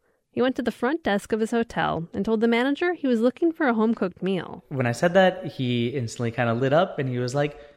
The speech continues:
Speaker 2: "Great." He's like, "Let me find you a home-cooked meal." <laughs> And so I was like, "Great, the adventure begins now."
Speaker 1: The meal was everything Jay had hoped.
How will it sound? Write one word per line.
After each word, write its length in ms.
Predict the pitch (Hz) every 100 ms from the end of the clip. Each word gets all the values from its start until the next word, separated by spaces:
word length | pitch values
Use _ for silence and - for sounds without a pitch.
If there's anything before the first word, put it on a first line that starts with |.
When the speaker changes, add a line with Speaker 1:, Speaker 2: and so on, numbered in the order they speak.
| _ _ -
Speaker 2:
"Great." 260 | 269 320 - -
He's 160 | 151 139
like, 200 | 147 - -
"Let 140 | 117
me 160 | 135 160
find 380 | 160 160 160 175
you 160 | 196
a 60 | 196
home-cooked 400 | 185 202 220 -
meal." 300 | 247 233 127
<laughs> 60 | 139
And 180 | 151 -
so 380 | 160 165 151 147 - -
I 80 | 147
was 120 | 175
like, 120 | 196 196
"Great, 280 | 262 123
the 80 | 123
adventure 300 | 147 160 151
begins 300 | 135 127 117
now." 440 | 151 185 139 123 - - _
Speaker 1:
The 80 | 226
meal 400 | 247 277 320 330 269
was 100 | -
everything 480 | - 190 202 190 180
Jay 160 | 165 156
had 140 | 151
hoped. 460 | 170 156 - -